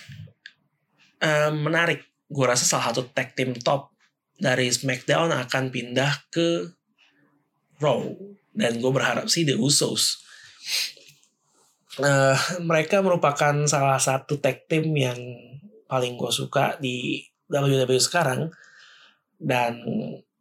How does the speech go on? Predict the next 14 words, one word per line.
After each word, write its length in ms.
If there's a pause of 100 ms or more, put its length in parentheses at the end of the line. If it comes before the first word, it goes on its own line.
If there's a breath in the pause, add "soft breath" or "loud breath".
(240)
kalau 240
di 80
Raw 240
menurut 240
gua 320
akan 560
mengangkat, 640 (720)
eh, 160
divisi 640
tag 160
teamnya 240
Raw 240
yang 240
sejauh 320